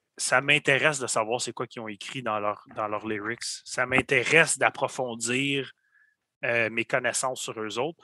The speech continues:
parce que c'est pas juste faire de la musique pour faire de la musique ou, euh, ils font de la musique calculée, que je pourrais dire. Sur ce, par exemple, ce qu'il faut que je dise de, de cet album-là,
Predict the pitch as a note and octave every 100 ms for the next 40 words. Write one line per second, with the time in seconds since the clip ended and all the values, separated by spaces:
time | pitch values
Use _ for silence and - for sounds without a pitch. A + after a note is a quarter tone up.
0 | - - _ - D3 - - F3 F#3 _
1 | _ _ _ _ _ _ _ _ - -
2 | - D#3 - F3+ D#3+ F3+ A3 - - -
3 | - D#3+ E3 D#3+ C#3 A#2+ D#3 _ - D3
4 | C3+ B2 B2 A2+ C3+ D3+ - C3 C#3 _
5 | - - D#3 - _ _ _ - E3 G#3
6 | F#3+ D#3 G3+ - F#3+ D3 A#2 D3+ B2+ G#2+
7 | _ _ - - - G2+ G2+ F2+ _ _
8 | _ - - - - - - _ _ _
9 | _ _ - - - A3+ C4 - - G3+
10 | B2 A2 A2 A#2 A#2 G2 _ - - -
11 | - G3+ G#3 D3+ B2+ C3+ F#3 E3 B2 A2+
12 | B2+ - A#2+ D3 C#3+ - E3 D#3+ D3+ C#3+
13 | B2+ D3+ D3 C#3 C#3+ C#3